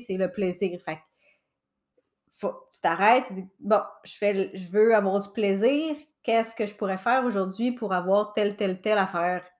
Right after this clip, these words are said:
tu sais, pour avoir un, euh, je sais pas moi, du plaisir, plus, euh, un impact chez les gens, plus ci, plus ça. Puis là, après ça, tu laisses les choses venir à toi, mais t'as cette intention-là, puis à chaque fois que quelqu'un arri-, que, pas quelqu'un, mais quelque chose arrive, une opportunité qui arrive,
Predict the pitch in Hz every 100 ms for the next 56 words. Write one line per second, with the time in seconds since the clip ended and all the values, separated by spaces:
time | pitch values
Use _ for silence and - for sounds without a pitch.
0 | _ - 202 190 190 180 180 185 196 190
1 | - - - - 180 175 170 170 170 170
2 | - - - _ _ - 170 165 165 156
3 | 190 202 196 190 - 196 185 254 254 247
4 | 247 - 226 214 214 - 190 180 190 170
5 | 175 - 202 208 - 185 175 190 220 240
6 | 247 247 247 247 247 220 208 208 - 196
7 | 185 - 240 247 294 294 - - - -
8 | _ 208 214 196 190 233 226 220 208 208
9 | 196 214 202 196 190 170 - 226 247 302
10 | 202 196 196 190 202 202 190 190 202 185
11 | 185 202 262 294 196 196 202 202 208 190
12 | 190 214 190 190 - - - 180 - -
13 | 185 165 202 214 202 202 185 175 214 190
14 | 175 220 226 185 185 202 196 214 226 233
15 | 185 180 214 277